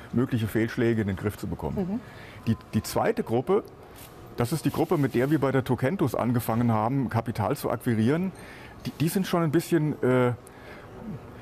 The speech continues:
Speaker 1: die, die, die, die schätzen das Risiko schon eher ein. Das sind die High Net Worth Individuals, also die vermögenden Privatpersonen, meistens Manager, die in ihren Unternehmen gesehen haben, hoppla, da tut sich was in Sachen Blockchain, da tut sich was in Sachen Krypto, die auch genug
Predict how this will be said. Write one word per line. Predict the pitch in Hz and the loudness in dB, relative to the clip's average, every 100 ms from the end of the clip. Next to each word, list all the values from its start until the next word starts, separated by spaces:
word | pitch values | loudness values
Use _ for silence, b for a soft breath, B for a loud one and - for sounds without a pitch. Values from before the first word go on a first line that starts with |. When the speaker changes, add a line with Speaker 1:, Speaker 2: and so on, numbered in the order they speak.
| - | -6
Speaker 1:
die, | 117 | -4
die, | - 117 | 0 0
die, | - 107 - - | 0 -2 -4 -2
die | |
schätzen | 113 147 - 165 | 0 0 0 0
das | 127 123 | 0 0
Risiko | 139 147 147 | 0 0 0
schon | 127 120 | 0 0
eher | 113 135 113 | 2 2 4
ein. | 110 104 | 2 2
Das | 110 | 0
sind | 151 139 | 0 4
die | 127 85 101 - | 4 2 -2 -4
High | 117 139 | -2 0
Net | 147 | 2
Worth | 139 139 | 2 2
Individuals, | 127 117 110 - 117 104 | 4 2 2 2 0 0
also | 98 | -2
die | 113 | 0
vermögenden | 113 113 101 135 165 | 0 2 4 4 2
Privatpersonen, | 117 107 92 - - 156 143 156 147 B B B B B | 0 0 0 -2 0 0 2 2 0 B B B B B
meistens | 80 98 135 - 123 - | -2 0 0 0 -2 2
Manager, | 110 165 170 165 | 2 2 2 2
die | 135 | 2
in | 135 135 | 2 2
ihren | 139 139 | 2 2
Unternehmen | 117 127 110 117 170 | 2 4 4 4 4
gesehen | 139 - 135 156 | 2 2 2 2
haben, | 123 120 - | 2 0 -2
hoppla, | - - | -4 -2
da | 107 107 | 0 -2
tut | - 180 | -4 -6
sich | - - | -6 -4
was | 120 | -4
in | 120 | -2
Sachen | 120 113 101 | -2 -2 -2
Blockchain, | 123 - 175 151 | -2 -2 0 2
da | 120 | 2
tut | 143 | 0
sich | 147 131 | -2 -2
was | 107 113 | -4 -4
in | 110 | -6
Sachen | - 104 | -4 -2
Krypto, | 107 165 - 170 170 B B B B | 0 -2 0 0 0 B B B B
die | 156 | 0
auch | 147 | 2
genug | 165 156 208 - | 2 2 0 -2